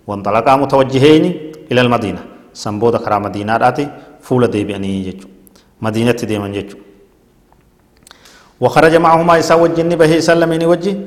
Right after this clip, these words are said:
عامر بن فهيرة، آه، رضي الله عنه، مولى أبي بكر الصديق رضي الله عنه، يخدمهما، غربان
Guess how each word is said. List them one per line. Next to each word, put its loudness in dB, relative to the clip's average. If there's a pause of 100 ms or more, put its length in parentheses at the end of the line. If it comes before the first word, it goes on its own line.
(240)
عامر 4 (100)
بن 0 (260)
فهيرة، 6 (840)
آه، 4
رضي 4
الله 6
عنه، -2 (280)
مولى 6
أبي 4
بكر 0 (540)
الصديق 0 (280)
رضي -2
الله 0
عنه، -6 (280)
يخدمهما، 2 (460)
غربان 2